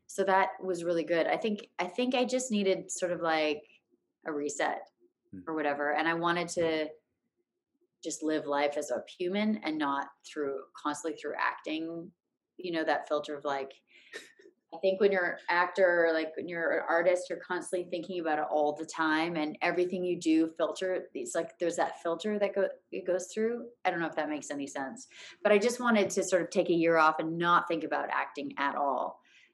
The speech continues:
Speaker 1: Um, and just, yeah, talk about other things. Like, I don't know.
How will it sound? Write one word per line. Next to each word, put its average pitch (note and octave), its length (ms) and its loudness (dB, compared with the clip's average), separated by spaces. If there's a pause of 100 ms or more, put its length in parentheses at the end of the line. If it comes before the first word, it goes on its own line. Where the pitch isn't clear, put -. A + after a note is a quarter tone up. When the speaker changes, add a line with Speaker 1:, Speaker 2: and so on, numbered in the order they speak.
(120)
Speaker 1:
Um, C#3 600 -2 (760)
and C#3 420 -2
just, - 640 -10
yeah, C#3+ 340 2
talk - 280 -6
about C#3 240 -4
other C#3+ 200 -6
things. C#3 600 -6
Like, C#3 300 -10 (200)
I D#3 80 0
don't D#3 80 -2
know. C3 180 -4